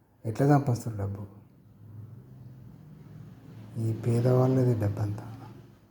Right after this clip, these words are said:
దోసుకుంటేనే అవుతుంది. వాళ్ళు ప్రపంచ కుబేరులు అవుతారు. లేక ఎట్లా వాళ్ళకు సాధ్యమవుతుంది? నలుగురు, వాళ్ళ ఇంట్లో నలుగురు పని, పని మంది, పని,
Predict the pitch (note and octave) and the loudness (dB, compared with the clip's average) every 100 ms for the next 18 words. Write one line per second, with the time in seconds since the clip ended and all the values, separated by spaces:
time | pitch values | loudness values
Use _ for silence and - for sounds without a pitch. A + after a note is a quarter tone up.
0 | - - - _ - - - - A#2 A#2 | -20 -20 -20 _ -20 -20 -18 -8 0 2
1 | A#2+ - C3+ C3+ C3 C3 A2+ G#2+ G#2 G#2+ | 2 0 2 4 4 4 2 0 -2 -2
2 | G#2 G2+ G2+ - - A#2+ - A2 A2 - | -2 -4 -8 -14 -10 -8 -6 -8 -8 -10
3 | G#2+ A2+ G#2+ G#2 G#2 - - - _ _ | -4 -2 -2 -4 -6 -10 -20 -20 _ _
4 | _ _ - - - _ - - - - | _ _ -20 -20 -20 _ -20 -20 -20 -20
5 | - _ _ - - _ - _ _ _ | -20 _ _ -20 -20 _ -20 _ _ _
6 | _ _ _ _ _ _ B2+ A#2+ A#2+ A#2+ | _ _ _ _ _ _ -6 -2 -2 -2
7 | A2+ - D#3+ C3+ A#2 A2 G#2 G#2+ G#2 A#2 | -2 6 6 6 4 0 -2 -4 -6 -6
8 | G#2 G#2 G2+ G2+ G2 G2 - _ _ _ | -4 -2 -2 -6 -10 -12 -18 _ _ _
9 | _ _ B2+ A#2+ A#2 A#2 A#2+ B2+ E3 D3+ | _ _ -4 -2 0 0 0 4 8 8
10 | C3+ C3 B2 B2 B2+ B2+ B2 B2 - - | 8 4 2 2 2 2 0 -4 -10 -20
11 | - _ _ B2 C3 C3+ C3 B2+ B2+ A#2+ | -20 _ _ 4 6 6 6 4 2 2
12 | B2 | 4